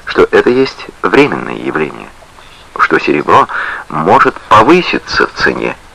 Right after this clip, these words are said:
и что оно, во всяком случае, не будет далее падать. Я же был того убеждения, которое и оправдалось, что цена на серебро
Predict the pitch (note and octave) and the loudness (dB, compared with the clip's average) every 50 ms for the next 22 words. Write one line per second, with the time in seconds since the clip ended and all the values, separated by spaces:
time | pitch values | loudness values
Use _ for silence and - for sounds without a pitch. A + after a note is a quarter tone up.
0 | - - - - - - - D3+ - - - - C#2+ C#2 C2 - F#2 - - - | -20 -20 -20 -20 -16 -8 -4 -4 -2 -2 0 2 2 2 2 2 2 4 4 2
1 | - - - - - - - - - - G#2 A#2+ C#3+ - - D3 C#3 C#3 C#3 - | 2 0 -2 -2 -2 -4 -6 -8 -6 0 0 2 2 2 0 0 -2 -2 -4 -10
2 | - - - - - - - C#3+ B2 - - E2 G#2+ B2 - A#2+ - - - - | -20 -20 -20 -18 -12 -8 -6 -6 -4 0 0 2 2 2 0 -6 -8 -12 -16 -20
3 | - - - - - C2 C2 C2 C#2+ D#2 D2+ - - - - - - - - - | -20 -18 -4 -2 0 0 2 0 -2 -4 -6 -6 -2 0 0 0 -2 -6 -14 -20
4 | - - - - - - - - - - - - - - - - - - - - | -20 -20 -20 -20 -20 -20 -20 -20 -20 -20 -20 -20 -20 -20 -20 -20 -20 -20 -20 -20
5 | - - - - - - - - - - - - - - - - G#2+ A2+ A#2 A2 | -20 -20 -20 -20 -20 -20 -20 -20 -18 -18 -18 -18 -20 -6 -2 2 6 8 8 8
6 | G#2 - G#2+ F#2+ G#2 G2+ F#2+ - G#2 F#2 F2+ G#2 G#2+ G2 - G#2 E2+ G2 G2 - | 8 6 4 6 6 4 6 4 4 4 6 6 6 6 4 2 4 4 2 4
7 | - G#2 A2 A2+ A#2 C3 C3 - - - - - - - - - - G#2+ A#2+ C#3 | 4 4 4 4 4 0 -2 -4 -6 -10 -10 -10 -12 -2 0 0 2 4 2 2
8 | C3+ B2+ - - - F2 G#2+ A2 - - G#2+ G#2 - - - - C#2 C2+ C2+ C2+ | 2 2 0 -2 0 0 0 2 2 2 0 0 2 2 4 4 6 4 4 2
9 | - - - - - - - - - - - E2+ D2 - - - E2 D#2+ D2+ C2+ | 0 -6 -12 -12 -10 -10 -4 -2 -2 2 2 2 2 2 2 2 2 4 2 2
10 | C2 A#1+ B1 C2 - - C#2+ E2 F2 - A2+ C#3 C#3+ | 0 -2 -4 -6 -4 0 2 2 4 4 4 2 2